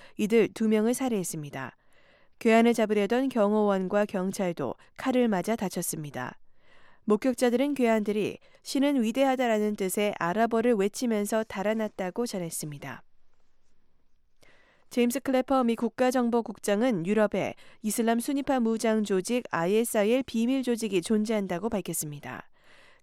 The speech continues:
클래퍼 국장은 이십오일 워싱턴에서 열린 한 조찬 모임에서 아이에스아이엘이 인구 밀집 지역에 잠입해 테러를 벌이기 위해 유럽의 난민 사태를 악용하고 있다며 이같이 밝혔습니다.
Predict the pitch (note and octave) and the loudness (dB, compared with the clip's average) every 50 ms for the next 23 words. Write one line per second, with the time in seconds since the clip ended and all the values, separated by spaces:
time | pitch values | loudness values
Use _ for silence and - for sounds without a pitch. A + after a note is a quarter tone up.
0 | - - C4+ C4+ C4 - C#4 B3+ B3 A#3+ G#3+ - - A3 G#3 A3 B3 C4 B3+ B3+ | -8 -2 0 0 2 2 0 0 0 -2 -4 0 0 0 2 4 2 2 2 0
1 | - - G#3 G#3 - - G3+ G3+ G3 G#3 A#3 A#3+ F#3 C#3 E3+ F3 G3 - B3+ A#3+ | -2 -2 -2 -4 -2 -4 -2 0 0 2 2 0 0 2 2 2 2 2 -2 -2
2 | A#3+ B3+ A#3 A#3+ A#3+ - B3 G#3+ F#3+ G3 A3+ B3 B3 B3+ B3 B3 A#3+ A3+ - G#3+ | -2 0 0 0 0 0 0 0 0 0 0 -2 -2 -2 -4 -4 -4 -2 -2 -2
3 | G3+ - - A#3+ G3+ G3 F#3 F#3+ G3 F#3+ F3+ E3+ E3 - - C3 F2+ - _ - | -2 0 -2 -2 0 0 0 0 0 0 -2 -4 -4 -4 -4 -6 -6 -6 _ -16
4 | - - - - - - - - - F#3 F#3+ G3 G#3 G3+ - G#3+ G3 F#3+ F#3 F#3+ | -20 -20 -20 -20 -20 -20 -8 -2 0 0 2 2 0 0 0 0 0 2 2 0
5 | A3+ A#3+ A#3+ - - G3+ G#3+ G#3+ A3 - B3 A#3+ G#3 F#3+ G#3 A3 - - C4 B3+ | 0 0 0 -2 -2 0 0 0 0 0 0 0 0 0 -2 -2 -4 -4 -6 -6
6 | - - - A3+ G#3 G3 G#3+ A3 A3 - G3 F#3 F3+ F3 E3+ - - D3+ F2+ - | -6 -2 -2 0 0 0 0 -2 -2 -2 -4 -4 -4 -6 -8 -8 -8 -8 -8 -8
7 | - - - - - - - - - C#4+ C4+ C#4 C4+ C#4+ C#4 B3+ A#3 G#3 G#3+ G#3 | -10 -14 -20 -20 -20 -20 -10 0 2 2 4 4 4 2 2 2 2 2 2 0
8 | A3 G#3 F#3+ F3 F3 - - F3+ C#3 - - _ - - _ - - G#3+ A3 G#3+ | -2 -2 -2 -2 -4 -4 -4 -4 -4 -4 -6 _ -20 -20 _ -6 0 2 2 4
9 | G3+ A#3 B3 A3+ F#3+ E3+ E3+ F#3 G#3+ A#3 A3+ - A3 G#3 - - G#3 A3 B3 C4 | 4 2 2 2 0 0 0 0 0 0 0 0 -2 -2 0 -2 0 0 0 0
10 | - - - F3+ F#3 - A#3+ B3 B3 A#3 A3+ A#3 G#3 F#3 - - E3+ D#3+ E3 F3+ | 0 0 0 0 0 0 -2 0 0 0 0 0 -2 -2 -2 -2 -4 -4 -2 0
11 | G#3 A3 G#3 - G3 G3 G#3 G3+ - - A3 G3 F3 E3+ - E3+ - - D#3 D3 | 0 0 -2 -2 -2 -2 -2 -2 0 -2 -4 -4 -4 -6 -6 -8 -8 -8 -12 -12
12 | C#3 - A#2+ A#2 - - | -10 -10 -10 -10 -10 -14